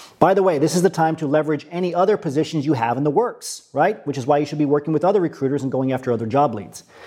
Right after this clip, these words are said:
That's why it's good to work with, again, multiple recruiters at the same time.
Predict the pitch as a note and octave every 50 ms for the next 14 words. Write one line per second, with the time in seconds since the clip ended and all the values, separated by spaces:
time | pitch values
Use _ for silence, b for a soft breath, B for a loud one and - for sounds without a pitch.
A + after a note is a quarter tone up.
0 | B B B D#3 D#3+ - G3 F#3+ F#3 F3+ - F#3+ F#3 E3+ D#3+ D3+ E3 E3+ E3 D#3+
1 | D3+ D3 - - D3 C3+ D#3 E3+ D3 C3 C3+ C#3+ D3 - - E3+ F3+ F3+ F3 -
2 | C#3+ C#3 C#3 C#3+ C#3 - C3 B2 C3 - - C#3+ - D3+ C#3+ D3+ D3+ D3 F#3+ A3
3 | A3 D3+ G2+